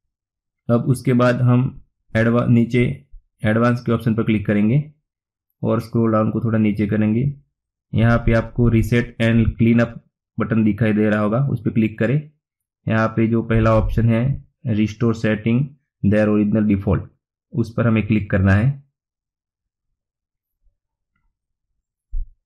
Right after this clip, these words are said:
यहाँ पे click करने के बाद आपको तीन option दिखाई देंगे। यहाँ पे Reset Chrome Setting and Chrome Shortcuts, Disable Extension, Delete Cookies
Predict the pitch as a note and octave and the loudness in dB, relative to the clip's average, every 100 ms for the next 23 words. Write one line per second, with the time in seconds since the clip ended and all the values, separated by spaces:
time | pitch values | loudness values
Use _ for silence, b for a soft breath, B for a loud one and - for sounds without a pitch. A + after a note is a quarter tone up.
0 | _ _ _ _ _ _ _ _ _ _ | _ _ _ _ _ _ _ _ _ _
1 | G#2 A2+ A#2 B2 A#2 A2+ A#2+ A2+ A2+ A2+ | -2 -2 -2 0 -2 0 0 0 0 0
2 | A2+ A2+ A2 A#2 A#2 - - _ _ _ | -2 -2 -2 0 0 -2 -8 _ _ _
3 | _ _ _ - - A2+ - A2+ A2 A2+ | _ _ _ -12 -6 -6 -2 0 0 0
4 | A2 A2 A2+ C3 A#2+ A2+ B2+ D3 - A2 | 0 2 0 0 0 0 0 -2 -4 -4
5 | G#2+ A2+ G2+ A#2 A2 - G#2+ G#2+ A2 G#2+ | -2 -2 -4 -2 0 0 -2 0 0 0
6 | G#2+ A2 A2 G#2+ G#2 B2+ - - A#2+ A2 | 0 0 0 -2 -2 -4 -6 -8 -4 -2
7 | A2 G#2+ A2 - - - - A2+ A2 B2 | 0 0 0 -4 -8 -8 -2 -2 0 2
8 | C#3+ C#3+ - G#2+ G#2 A2+ A2 G#2 G#2+ A#2 | 2 0 -6 -2 0 0 -2 -4 0 0
9 | A#2 | 0